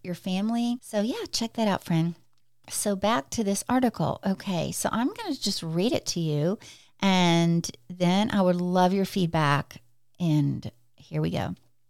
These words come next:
It was the summer of seventy-nine. My senior year in sight, I was picking up extra cash, working part-time at a local Winn-Dixie grocery store. That's where I met him, an older guy who worked in the produce department.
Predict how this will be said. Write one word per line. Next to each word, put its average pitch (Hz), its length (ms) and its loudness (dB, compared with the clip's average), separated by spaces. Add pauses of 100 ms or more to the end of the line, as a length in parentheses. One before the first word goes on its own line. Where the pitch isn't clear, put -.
(800)
It 214 60 4
was 202 160 6
the 190 80 4
summer 214 520 6
of 175 220 4
seventy-nine. 160 840 4 (680)
My 170 180 0
senior 214 460 4
year 254 240 6
in 285 140 6
sight, 143 440 2 (400)
I 170 100 4
was 160 120 0
picking 226 340 2
up 269 180 0
extra - 380 0
cash, 151 580 2
working 175 300 0
part-time 196 760 -2
at 165 120 2
a 156 100 2
local 175 460 2
Winn-Dixie 185 480 2
grocery 165 400 0
store. - 420 -8 (640)
That's 160 400 0
where 180 260 4
I 226 120 4
met 254 260 6
him, 160 280 0
an 175 160 0
older 196 320 2
guy 170 480 2
who 175 100 -2
worked 160 340 0
in 175 120 2
the 165 80 4
produce 147 320 0
department. - 460 -2